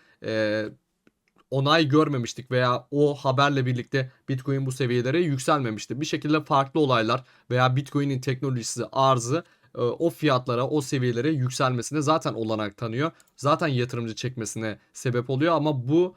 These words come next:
haber, özellikle Bitcoin E T F'lerinin onaylanması en azından bulunduğumuz noktada yeni bir boğa sezonunu tetikleyebilir. E, bakalım, haberi bekleyeceğiz. Özellikle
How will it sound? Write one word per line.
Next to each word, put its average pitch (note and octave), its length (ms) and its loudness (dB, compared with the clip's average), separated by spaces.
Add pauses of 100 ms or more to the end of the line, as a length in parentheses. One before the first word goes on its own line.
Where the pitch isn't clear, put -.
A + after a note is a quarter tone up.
(220)
haber, B2 360 2
özellikle B2 580 -2
Bitcoin C3+ 300 -4
E B2+ 140 -2
T B2+ 140 -2
F'lerinin C3 400 -2
onaylanması A#2 720 -2 (180)
en B2+ 100 -4
azından C3+ 360 0
bulunduğumuz C3 500 0
noktada B2+ 320 -2
yeni C3 300 0
bir D3+ 180 0
boğa A#2+ 200 0
sezonunu A#2+ 580 -6 (260)
tetikleyebilir. C3 880 -2 (320)
E, A#2+ 240 0
bakalım, F#3+ 380 0
haberi D3 420 2
bekleyeceğiz. D#3 640 2
Özellikle C#3 600 -2